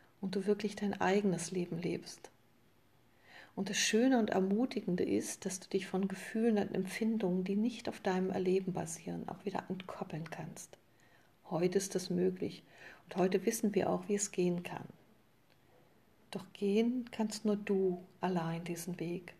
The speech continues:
und nur du kannst diese Entscheidung treffen. Es wird gut sein, dich an deinen inneren Plan zu erinnern und dich gut an die eine Quelle anzubinden und ihrem Lauf zu folgen.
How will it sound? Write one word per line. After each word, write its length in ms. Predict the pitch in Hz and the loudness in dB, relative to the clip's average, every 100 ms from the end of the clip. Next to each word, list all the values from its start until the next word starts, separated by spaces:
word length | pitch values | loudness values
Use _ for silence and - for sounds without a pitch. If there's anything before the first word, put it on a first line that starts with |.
| - - - - | -20 -20 -8 2
und 80 | |
nur 100 | 202 | 2
du 220 | 202 220 220 | 4 2 2
kannst 320 | 214 180 185 | 0 0 2
diese 180 | 190 - | 2 2
Entscheidung 600 | 180 - 175 170 170 175 | 0 2 0 0 -2 -6
treffen. 520 | - 170 - 180 165 - - _ _ _ _ _ _ _ - - | -8 -10 -10 -10 -12 -14 -20 _ _ _ _ _ _ _ -20 -20
Es 140 | - | -2
wird 180 | 196 190 | -2 0
gut 300 | - 214 - | -2 -2 -2
sein, 260 | - 170 165 | 0 0 -2
dich 200 | 175 175 | -6 -6
an 100 | 175 | -4
deinen 260 | 170 175 | -2 0
inneren 400 | 175 196 196 185 | 2 2 2 -2
Plan 400 | 185 - 170 180 | -4 -4 -2 -2
zu 160 | 185 202 | -2 -2
erinnern 500 | 185 - 185 185 185 - - - | -2 0 0 0 -2 -8 -18 -14
und 140 | 180 185 | -10 -8
dich 220 | 180 - | -8 -8
gut 440 | 190 190 196 196 - | -6 -6 -6 -10 -10
an 160 | 175 | -8
die 160 | 175 - | -4 -4
eine 300 | - 180 185 | -4 -4 -4
Quelle 480 | 185 - 175 170 170 | -6 -6 -6 -6 -8
anzubinden 760 | 170 160 190 165 170 170 185 | -10 -10 -8 -6 -6 -6 -6
und 160 | - 170 | -8 -6
ihrem 220 | 180 170 | -4 -2
Lauf 340 | 180 170 180 | 0 -2 -4
zu 140 | - - | -10 -12
folgen. 680 | - 160 165 170 185 185 | -10 -8 -8 -8 -8 -8